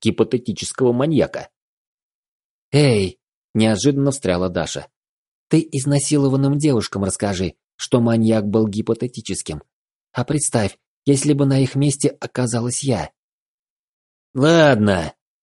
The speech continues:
поднял руки в защитном жесте Димон. «Если они так хотят, пусть бродят по парку хоть каждую ночь.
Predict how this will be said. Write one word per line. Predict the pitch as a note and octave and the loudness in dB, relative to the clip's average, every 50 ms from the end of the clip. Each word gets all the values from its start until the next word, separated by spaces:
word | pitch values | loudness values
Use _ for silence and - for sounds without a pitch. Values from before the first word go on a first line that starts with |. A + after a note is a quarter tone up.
| _ _ - | _ _ 0
поднял | G2+ G2 F#2 F#2+ G2 G2+ G2 F#2 G2 | 0 2 2 2 2 2 2 2 2
руки | B2 C3 - - G2+ F#2 | 2 0 2 0 0 0
в | E2+ E2+ | 0 0
защитном | F#2+ G2+ F#2 - - G2+ - G2 F#2 F2 | 0 0 0 0 -2 -4 -2 -4 -4 -2
жесте | E2 G2 E2+ - - G2 | -2 -2 -2 -2 -4 -4
Димон. | F2+ G#2+ G#2 G2 D#2+ C#2+ C2 - _ _ _ _ _ _ _ _ _ _ | -2 -2 -2 -4 -4 -8 -10 -16 _ _ _ _ _ _ _ _ _ _
«Если | - G2 A2 A#2 G#2+ - - F2+ F#2+ | 2 4 6 6 6 4 0 0 0
они | F#2 F#2+ F#2+ G2 G2+ | 0 2 2 0 0
так | - - F2+ E2 - - | 0 -2 -4 -4 -4 -4
хотят, | - - - - - - G3 - - _ _ _ _ _ | -6 -6 -6 -2 -2 -2 -2 -2 -6 _ _ _ _ _
пусть | - F3+ F#3+ E3+ B2+ A2+ | 2 4 4 4 4 2
бродят | A#2 C3 C3 A#2 A#2 G#2 - | 4 4 4 2 2 0 0
по | - A2 G#2 | 0 0 0
парку | - - A#2 A#2 - - F#2+ | 2 0 -2 -2 -2 -4 -8
хоть | - - F#2 E2+ - | -4 -4 -4 -4 -4
каждую | - - F2 E2 D#2+ D#2 F2 F#2+ F#2+ | -4 -4 -4 -4 -2 -2 -2 0 0
ночь. | F2+ D#2+ D#2 - - - | -2 -4 -8 -10 -16 -20